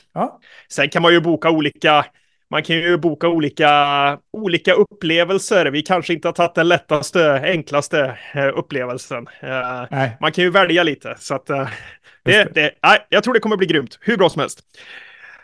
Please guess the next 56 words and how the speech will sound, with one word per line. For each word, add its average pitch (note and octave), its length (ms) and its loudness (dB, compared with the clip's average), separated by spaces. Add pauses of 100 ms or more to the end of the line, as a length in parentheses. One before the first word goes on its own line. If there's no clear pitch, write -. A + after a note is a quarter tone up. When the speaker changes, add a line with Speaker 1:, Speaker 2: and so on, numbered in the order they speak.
(120)
Speaker 2:
Bra, C4 200 8
Speaker 1:
Ja. A#3 240 6
Speaker 2:
nog B3+ 520 -4
om A3+ 220 4
det. A3+ 420 2
Vi G3+ 160 -4
läser A3 640 0
mitten G#3 480 -2
av G3 340 0
mars G#3 420 -2
i F3+ 200 -6
kalendern, F3+ 840 0
och F#3 320 -2
Alpovolopes E3+ 920 0
och - 380 -2
Alpovolopes D#3 640 -4
svarar D3 340 -2
tuggar D#3 300 -4
ju D3+ 80 -2
på D3 280 -8
som D3+ 140 -10
vanligt. D3 480 -4
Och D#3 220 -4
ni F3 140 -4
som F#3 120 -6
inte E3+ 140 -2
har - 20 2
lyssnat F3 380 -4
på G#3+ 80 0
det G#3 60 4
här, D#3 240 2
ni F3 460 -2
vet D#3+ 280 -4
kanske D#3 280 -6
inte C#3 180 -6
att C#3 100 -6
upplägget D3 520 -2
med D3 100 -2
det D3+ 80 2
här G#3 160 6
avsnittet, D#3 560 0
som D3+ 140 -4
vi D3+ 60 -4
nu C#3+ 140 -2
har C#3 100 2
slösat D3 400 0
bort C#3 180 -2
flera C#3+ 280 0
minuter C#3+ 380 -4
på C3 100 -6
att - 80 -16
prata C#3 300 -2
tågluffan C#3 640 0
och C3 140 -6
sånt C3 140 -12
där, B2+ 280 -4